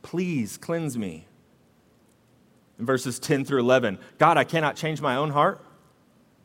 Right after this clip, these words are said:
I need you to give me a new heart with new desires. I'm completely dependent on you for spiritual res-, restoration, for you restoring my soul." Have your prayers ever sounded like that?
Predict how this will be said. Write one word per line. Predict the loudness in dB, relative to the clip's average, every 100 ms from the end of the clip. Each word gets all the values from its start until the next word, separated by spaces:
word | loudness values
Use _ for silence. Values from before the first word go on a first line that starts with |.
| _ -4
I | -2
need | 0 0
you | 0 2 2
to |
give | 2 0
me | 0
a |
new | 0 0 -2
heart | -2 -2 -2 -10
with | -6
new | -2 0
desires. | -2 0 2 2 -2 -8 -2
I'm | 0
completely | 0 -4 0 0 2 0
dependent | -4 -4 -6 -4
on | -6 -6
you | -4 -4 -4 -8 -20 -20 _ _
for | -10
spiritual | -2 0 0 -2
res-, | -2 -2 -6 -8
restoration, | -2 -2 -2 -2 -2 -4 -12
for | -8
you | -2 0
restoring | 0 -4 -8 -4 -4 -2 -4 -6 -12 -16
my | -4 -4
soul." | 0 0 0 -4 -14 -20 _ _ _ _ _ _ _ _ _ _ _ _ _ -8
Have | 0
your | 0
prayers | 2 2 4 4
ever | 2 0
sounded | -2 0 0 2
like | 4 4
that? | 4 2 2